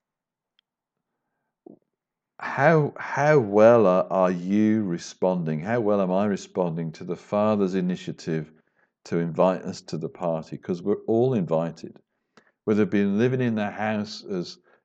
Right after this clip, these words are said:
dutiful servants, but resenting it a bit, or we've been squandering our lives somewhere else, the Father has thrown a party, and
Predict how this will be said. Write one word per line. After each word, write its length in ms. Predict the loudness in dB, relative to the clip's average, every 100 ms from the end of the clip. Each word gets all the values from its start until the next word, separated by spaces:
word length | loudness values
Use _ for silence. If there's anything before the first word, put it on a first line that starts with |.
| _
dutiful 520 | -2 -2 -4 -10 -10
servants, 840 | -6 2 6 6 2 -2 -4 -16 -20 _ _ -8
but 160 | -8 -6
resenting 540 | -2 0 0 -2 -8
it 100 | -8
a 80 | -6
bit, 360 | -2 -2 -4 -14 _ _
or 160 | 0 2
we've 100 | 0
been 140 | -4
squandering 600 | -6 -4 0 0 0 -2
our 160 | 0 2
lives 320 | 2 0 -4
somewhere 420 | -8 -6 -2 -2
else, 360 | 0 -2 -6 -14
the 160 | -14
Father 600 | -8 2 4 4 2 -2 -4
has 160 | -12
thrown 320 | -6 -2 -2 -2
a 60 |
party, 760 | -6 -8 -6 -6 -10 -12 -14 -16 _ _ _ -20 _ _ -2
and 300 | 0 0